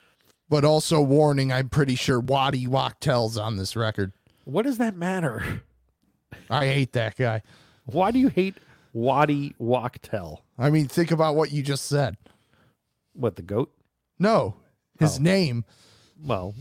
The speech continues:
Speaker 2: yeah. Fair enough. Next.
Speaker 1: R S D exclusive, ten thousand copies on Stevie Nicks.
Speaker 2: All right.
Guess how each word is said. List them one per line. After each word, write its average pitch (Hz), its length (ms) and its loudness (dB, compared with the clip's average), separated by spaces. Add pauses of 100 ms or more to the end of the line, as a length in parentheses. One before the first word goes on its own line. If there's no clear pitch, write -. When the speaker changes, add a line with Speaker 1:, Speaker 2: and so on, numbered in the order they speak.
(160)
Speaker 2:
yeah. 107 340 0 (720)
Fair 131 240 0
enough. 92 340 -8
Next. 131 400 -2 (380)
Speaker 1:
R 180 240 4
S 190 220 0
D 180 160 4
exclusive, 151 760 2
ten 151 260 2
thousand 131 360 0
copies 113 380 -2
on 104 100 -2
Stevie 87 380 -4
Nicks. 85 260 -8 (300)
Speaker 2:
All 101 80 -12
right. 82 140 -18